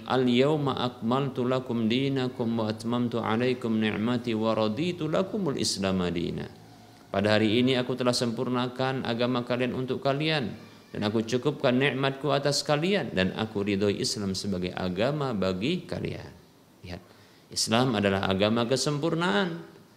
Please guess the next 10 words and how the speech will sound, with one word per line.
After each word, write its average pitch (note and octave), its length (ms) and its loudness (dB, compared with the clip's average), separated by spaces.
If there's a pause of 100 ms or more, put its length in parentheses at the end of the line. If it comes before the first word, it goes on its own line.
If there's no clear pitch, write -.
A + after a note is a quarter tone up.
(260)
sempurna G#3+ 480 0
seluruhnya F#2 640 -2
ajaran-ajarannya. G2 1120 -4 (600)
Islam A#2 400 2
itu D3+ 80 2
adalah C3+ 320 6
agama D3 320 4
kenikmatan D3+ 640 0
dan D#3 160 2
kecukupan. E3+ 720 -2